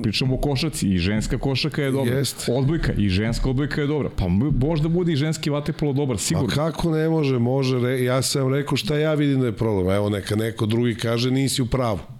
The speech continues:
Speaker 2: Znači, Jugo, nisi u pravu, mi imamo termine, ovo, ono, ne znamo da radimo. U redu, U redu.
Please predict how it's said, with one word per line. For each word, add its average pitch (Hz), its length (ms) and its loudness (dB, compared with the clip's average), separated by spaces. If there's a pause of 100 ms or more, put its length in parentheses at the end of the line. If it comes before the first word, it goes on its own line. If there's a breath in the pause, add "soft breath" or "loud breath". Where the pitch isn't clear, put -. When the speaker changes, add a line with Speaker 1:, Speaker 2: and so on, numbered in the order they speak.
(580 loud breath)
Speaker 2:
Znači, 104 300 -2
Jugo, 120 260 2
nisi 117 320 0
u - 20 -2
pravu, 123 360 0
mi 120 120 2
imamo 117 240 0
termine, 127 460 0
ovo, 123 180 2
ono, 123 220 -2 (360 loud breath)
ne 135 140 0
znamo 123 200 0
da 117 120 0
radimo. 87 300 -2 (160)
U 98 120 0
redu, 90 320 -2 (1200)
U 78 100 -2
redu. 95 360 0